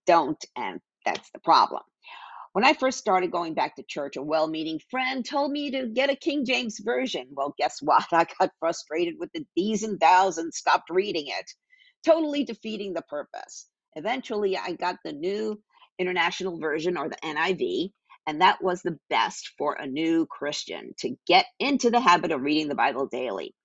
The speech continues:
Today, I also study from the New King James Version, or N K J V, and the New Living Translation, the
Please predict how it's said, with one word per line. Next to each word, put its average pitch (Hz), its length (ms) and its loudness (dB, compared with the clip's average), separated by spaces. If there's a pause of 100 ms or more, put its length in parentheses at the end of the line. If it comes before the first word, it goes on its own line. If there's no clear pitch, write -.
(160)
Today, 233 360 4
I 196 140 8
also 170 340 -4
study 151 300 -8
from 147 260 -10
the 123 80 -10
New 147 160 -6
King 135 240 -6
James 190 380 2
Version, 139 460 -4
or 85 160 -6 (200)
N 110 200 -14
K 113 200 -2
J 113 220 -2
V, 190 380 10 (360)
and 226 160 2
the 226 40 2
New 240 220 4
Living 240 320 4
Translation, 135 800 -4
the 127 100 -4